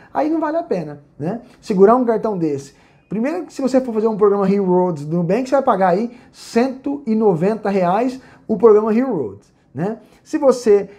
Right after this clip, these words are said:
é, não fizer o programa, você vai ter aí o cartão isento de anuidade. Mas, se você quisesse, por exemplo, fazer o programa Nubank Rio Roads, com esses cinquenta reais você não conseguiria pagar o programa, né? Porque,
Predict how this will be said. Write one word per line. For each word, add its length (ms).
é, 360
não 260
fizer 260
o 60
programa, 480
você 100
vai 120
ter 160
aí 160
o 40
cartão 380
isento 380
de 100
anuidade. 580
Mas, 460
se 100
você 200
quisesse, 420
por 200
exemplo, 200
fazer 240
o 80
programa 300
Nubank 420
Rio 180
Roads, 360
com 240
esses 180
cinquenta 280
reais 160
você 100
não 160
conseguiria 460
pagar 520
o 120
programa, 520
né? 300
Porque, 540